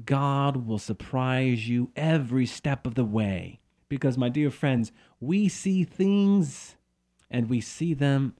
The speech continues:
in a very temporal context. God sees bigger picture. And when we step into God, he reveals bigger picture. And oh, is that not the beginning of the great adventure?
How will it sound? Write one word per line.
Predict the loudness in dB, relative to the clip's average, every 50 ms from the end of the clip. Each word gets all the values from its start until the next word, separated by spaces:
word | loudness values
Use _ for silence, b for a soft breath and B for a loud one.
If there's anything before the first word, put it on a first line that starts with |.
| _ -4
in | -2 0
a | 0 -2
very | -2 0 0 2 2 2 2 0
temporal | -2 -6 -10 -8 -4 -4 -4 -4 -6 -6 -4 -4 -4 -4
context. | -6 -8 -10 -6 -4 -4 -4 -4 -6 -10 -14 -14 -16 -20 -20 -20 -20 _ _ _ _ _ _ _ _ _ _ _ _ _ _ _ _ -12 -6 0
God | 2 2 2 4 2 0 0 -2
sees | -6 -4 -2 -2 -2 -2 -2
bigger | -2 -2 0 0 -2 -4
picture. | -4 -6 -8 -8 -8 -14 -14 -14 -14 -16 -16 _ _ _ _ _ _ _ _ b b b b b b b
And | 0 2 4 4 4
when | 4 4 4
we | 4 2 2 0
step | -2 -8 -14 -16 -16 -12 _ -4 -4 -2 -4 -6 -8 -10 -8
into | -2 0 2 2 2 2 0 -2 -2
God, | 0 0 0 2 2 0 -2 -4 -6 -10 -14 -16 -18 _ _ _ _ _ _ _ _
he | -4 -2 0
reveals | 2 4 2 2 2 2 2 4 4 6 6 4 4 2 0 -2
bigger | -2 0 0 -2 -4
picture. | -4 -6 -8 -10 -10 -10 -14 -14 -14 -14 -14 _ _ _ _ _ _ _ -4
And | 0 2
oh, | 2 4 4 4 4 4 4 2
is | 2 2
that | 0 -2 -4 -2 -2
not | -2 -2 -2 -2 -2
the | -4 -2
beginning | -2 -2 -2 0 0 2 2 2 2 0
of | 0 -2
the | -4 -4
great | -4 -4 -2 0 0 2 0
adventure? | 0 -2 -2 -2 -2 -2 -2 -4 -6 -8 -10 -10 -12